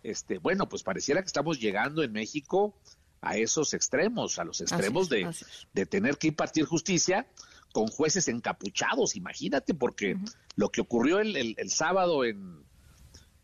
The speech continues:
Speaker 1: en Zacatecas, el asesinato artero a un juez, este, no es la primera vez que ocurre.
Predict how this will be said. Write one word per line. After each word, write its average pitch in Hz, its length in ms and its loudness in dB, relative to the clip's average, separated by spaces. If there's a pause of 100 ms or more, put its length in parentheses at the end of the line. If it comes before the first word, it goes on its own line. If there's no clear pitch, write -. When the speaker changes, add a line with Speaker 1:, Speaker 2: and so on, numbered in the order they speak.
Speaker 1:
en - 100 -12
Zacatecas, 156 720 -2
el 101 120 0
asesinato 104 800 -2
artero 127 500 0
a 98 80 2
un 120 240 -6
juez, - 600 -4 (760)
este, 98 640 -6 (560)
no - 200 -6
es 139 80 0
la 196 120 0
primera 147 300 2
vez 156 160 0
que 113 80 -6
ocurre. 202 480 0